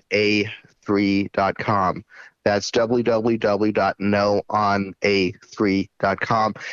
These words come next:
And what I would tell, uh, voters is, like, look, you're not just voting on what we want to, uh, maybe change the Constitution with this year. You're also voting for a state representative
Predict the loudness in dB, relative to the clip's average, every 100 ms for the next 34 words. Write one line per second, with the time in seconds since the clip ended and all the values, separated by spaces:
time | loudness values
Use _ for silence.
0 | -4 0 2 2 2 0 0 0 2 2
1 | 0 0 0 2 2 2 2 2 0 0
2 | 0 2 0 2 0 -2 -8 -20 -20 -20
3 | -2 0 2 0 2 2 0 0 2 2
4 | 2 2 2 2 2 0 0 -4 -12 _
5 | -6 -2 0 2 2 2 0 0 0 2
6 | 2 2 2 2 2 2 0 0 0 0
7 | 0 -2 0 -2 -2 -2 0 0 0 0
8 | 0 -4 -2 0 2 2 2 0 -4 -2
9 | 0 2 0 0 -2 0 0 0 0 -2
10 | -2 -4 -2 0 2 0 -2